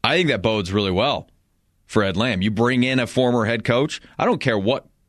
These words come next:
type of program it was, you gotta imagine Mike Rigel had his challenges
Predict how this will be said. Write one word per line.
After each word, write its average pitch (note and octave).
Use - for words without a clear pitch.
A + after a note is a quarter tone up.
type D3+
of D3
program C#3+
it E2+
was, F2
you D3+
gotta G3
imagine G#2+
Mike C3
Rigel A2+
had G#2+
his F#2+
challenges A2+